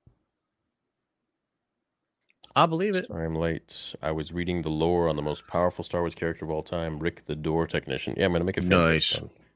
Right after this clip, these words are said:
Speaker 2: how he's more
Speaker 1: Nice.
Speaker 2: powerful than
Speaker 1: Ooh, nice. I like that. What's good, boys? Saw Return of the Jedi in theaters with my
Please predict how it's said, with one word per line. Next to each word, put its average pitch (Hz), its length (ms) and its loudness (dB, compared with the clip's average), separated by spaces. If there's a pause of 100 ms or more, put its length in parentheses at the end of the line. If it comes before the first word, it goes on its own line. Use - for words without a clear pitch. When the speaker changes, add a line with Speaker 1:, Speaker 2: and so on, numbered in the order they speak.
(120)
Speaker 2:
how 82 140 4
he's 76 80 2
more 76 160 2
Speaker 1:
Nice. 76 100 2 (260)
Speaker 2:
powerful 57 100 -10
than 64 200 -8 (160)
Speaker 1:
Ooh, 104 460 2
nice. 78 320 -2
I 71 60 -6
like 82 180 -4
that. 95 240 0 (340)
What's - 140 -2
good, 104 260 6
boys? 143 300 6
Saw - 300 2
Return 95 240 0
of 87 60 0
the 85 60 0
Jedi 80 240 0
in 71 80 -4
theaters 78 240 -2
with 80 160 -8
my 76 180 -2